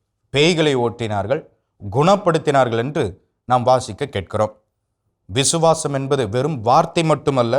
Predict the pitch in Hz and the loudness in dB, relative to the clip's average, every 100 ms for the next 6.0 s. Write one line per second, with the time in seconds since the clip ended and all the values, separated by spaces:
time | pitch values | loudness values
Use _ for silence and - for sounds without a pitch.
0 | 165 _ 101 110 113 110 123 117 98 98 | -4 _ 0 2 4 2 0 -4 -6 -8
1 | 92 - 117 104 - _ _ _ _ - | -8 -6 -4 -6 -10 _ _ _ _ -6
2 | 127 139 170 190 - _ _ - 139 160 | -2 0 0 -2 -16 _ _ -2 0 2
3 | 156 127 127 147 - 113 - 131 104 - | 0 -2 -2 0 2 2 2 -2 -2 -6
4 | _ _ _ _ 143 175 214 - 220 190 | _ _ _ _ 2 2 2 0 -4 -4
5 | 165 160 - 127 127 135 151 - 95 | -4 -2 0 0 2 -2 -4 -6 -2